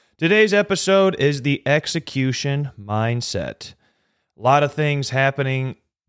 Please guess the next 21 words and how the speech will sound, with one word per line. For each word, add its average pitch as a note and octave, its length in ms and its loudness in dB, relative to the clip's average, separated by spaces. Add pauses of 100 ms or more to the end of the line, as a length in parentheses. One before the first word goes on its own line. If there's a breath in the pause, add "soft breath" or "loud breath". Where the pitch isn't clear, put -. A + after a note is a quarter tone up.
(120)
with B2 280 -6
this, C3 440 0
uh, A#2+ 220 2
podcast, A2+ 800 0
going A#2 320 2
over G#2+ 420 2
the G#2 200 -2
breakdown G2 920 0
of G2 280 0
why A2 460 4
people A2 680 -2
are G2 580 -4
not C3 480 0
in B2 140 0
the A#2+ 80 0
mode A2+ 420 4
of G2+ 300 -2
wanting G#2 380 0
to G2 40 -2
finish A#2 560 -2
things G2+ 500 -2